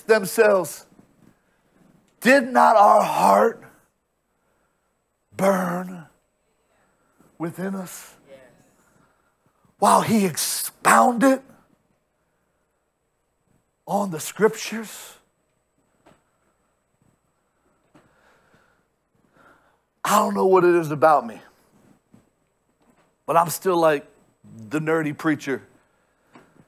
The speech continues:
Speaker 1: that loves to dig and dig and dig until I see something fresh about God.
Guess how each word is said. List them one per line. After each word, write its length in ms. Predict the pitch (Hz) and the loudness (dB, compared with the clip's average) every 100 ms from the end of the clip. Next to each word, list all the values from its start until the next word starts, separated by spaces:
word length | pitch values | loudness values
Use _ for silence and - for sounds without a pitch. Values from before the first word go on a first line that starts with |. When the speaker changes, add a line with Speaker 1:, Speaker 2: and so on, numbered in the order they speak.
| _ _ _ | _ _ _
Speaker 1:
that 200 | 156 143 | -2 0
loves 260 | 170 175 - | 0 0 -2
to 100 | 151 | -12
dig 400 | 127 165 165 143 | -4 -2 0 -2
and 140 | 139 | -8
dig 240 | 120 156 139 | -6 -6 -6
and 160 | 127 | -8
dig 340 | 135 151 135 113 - - _ _ _ _ _ _ _ _ | -8 -8 -8 -14 -20 -20 _ _ _ _ _ _ _ _
until 340 | 143 151 175 156 | -12 -8 -2 0
I 100 | 151 | 0
see 220 | - 165 | -4 -8
something 360 | - 147 143 | -8 -10 -12
fresh 460 | 127 - 170 139 - | -14 -2 0 0 -4
about 280 | 131 127 113 | 0 0 0
God. 340 | 127 110 92 | -2 -2 -6